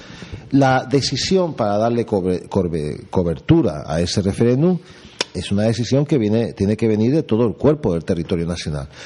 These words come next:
Pero hay que ponerse, no basta hablar, hay que ponerse a hacerlo. Es decir, y yo en este sentido creo que ahora mismo en la agenda política, el tema más importante de todos, que nadie se pierda con esto,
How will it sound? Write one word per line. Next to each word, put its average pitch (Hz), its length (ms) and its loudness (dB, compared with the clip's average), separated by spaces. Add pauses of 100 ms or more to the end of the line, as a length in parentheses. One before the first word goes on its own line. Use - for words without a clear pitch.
Pero 131 200 4
hay 160 80 2
que 202 120 -2
ponerse, 190 560 -2 (640)
no 131 220 4
basta 156 360 0
hablar, 90 360 -2 (440)
hay 107 140 -4
que 208 120 0
ponerse 180 440 -4
a 98 60 -2
hacerlo. 78 500 -8
Es 80 80 -8
decir, 92 400 -8 (480)
y 87 140 -10
yo 95 80 -8
en 101 60 -6
este 110 200 -10
sentido 113 420 -4
creo 127 240 -4
que 101 540 -4 (100)
ahora 113 340 2
mismo 123 320 -4
en 95 60 -2
la 95 60 -2
agenda 95 360 -2
política, 104 600 -2 (320)
el 98 160 0
tema 160 300 4
más 156 360 0
importante 113 600 0
de 85 160 0
todos, 104 420 -2
que 95 160 -2
nadie 156 380 -2
se - 160 -2
pierda 104 360 0
con 85 160 -4
esto, 147 400 -2